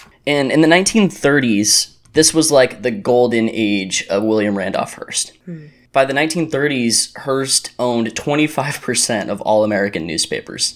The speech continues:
Speaker 2: Jesus.
Speaker 1: Which is an incredible amount of power and influence you have over people.
Speaker 2: Yeah.
Speaker 1: He had, he had over twenty million daily readers.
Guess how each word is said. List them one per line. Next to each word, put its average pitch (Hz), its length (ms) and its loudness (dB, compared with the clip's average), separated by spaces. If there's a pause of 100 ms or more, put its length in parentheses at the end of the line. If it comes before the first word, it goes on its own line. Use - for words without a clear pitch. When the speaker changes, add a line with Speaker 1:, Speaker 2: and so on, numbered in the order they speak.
Speaker 2:
Jesus. 147 920 -6
Speaker 1:
Which - 160 -4
is 98 180 -6
an 104 100 0
incredible 110 840 2
amount 101 420 0
of 98 140 -2
power 101 360 0
and 95 100 -4
influence 90 500 -6
you - 80 -4
have 90 180 -2
over 80 220 -8
people. - 440 -12 (300)
Speaker 2:
Yeah. 165 80 -12 (640)
Speaker 1:
He 135 140 -6
had, 113 460 2 (120)
he 139 120 -2
had 123 100 6
over 113 160 2
twenty 160 460 2
million 131 480 4
daily 113 320 4
readers. 135 680 0